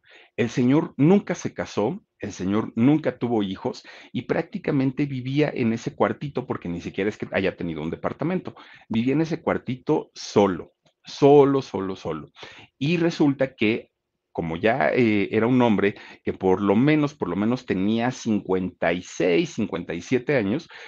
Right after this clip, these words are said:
pues obviamente ya empezaban los achaques de salud. Como ya no trabajaba, no tenía, pues, servicios, eh, gratuitos, ¿no? O servicios de, básicos de, de salud, y cualquier enfermedad se la tenía que atender él mismo.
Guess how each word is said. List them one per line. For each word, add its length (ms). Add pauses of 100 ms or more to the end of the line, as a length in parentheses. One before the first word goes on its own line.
(120)
pues 180
obviamente 440
ya 80
empezaban 480
los 160
achaques 460
de 100
salud. 360 (640)
Como 240
ya 160
no 140
trabajaba, 560
no 160
tenía, 480
pues, 140
servicios, 520 (120)
eh, 400
gratuitos, 520
¿no? 140
O 100
servicios 540 (320)
de, 260
básicos 560
de, 160
de 200
salud, 320 (260)
y 140
cualquier 320
enfermedad 500
se 140
la 160
tenía 300
que 100
atender 580
él 140
mismo. 440